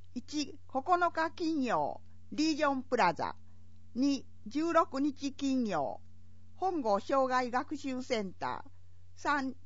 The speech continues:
二十一日水曜、クイ保健福祉センター。四、二十三日金曜、大和文化センター。時間はいずれも十九時から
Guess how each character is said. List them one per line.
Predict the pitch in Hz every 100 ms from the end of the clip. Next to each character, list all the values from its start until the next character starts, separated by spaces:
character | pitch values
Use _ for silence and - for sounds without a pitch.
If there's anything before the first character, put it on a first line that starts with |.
| -
二 | 294 349
十 | 311 254
一 | 233 269
日 | 262 254 262
水 | 262 262 262 233
曜、 | 175 139 - - - - -
ク | 320 359
イ | 339
保 | 277
健 | - 359 320 359
福 | 269 -
祉 | 330 330
セ | - 294
ン | 214
タ | - 160 135 - - - - - - - - - - - - - - - -
ー。 |
四、 | 311 240 196 - - - -
二 | 262 359
十 | 311 254
三 | 254 254 254
日 | 254 226 220
金 | 277 254 247
曜、 | 202 147 98 - - - - - - -
大 | 285 320 330
和 | 311
文 | 285 277 262
化 | 262
セ | - 226
ン | 190
タ | - 135 - -
ー。 | - - - - -
時 | 247
間 | 262 359 269 214
は | 185 - -
い | 247
ず | 311 320
れ | 302
も | 285 277 233
十 | 196 320 339
九 | - 262
時 | 214 214
か | 220
ら | 190 160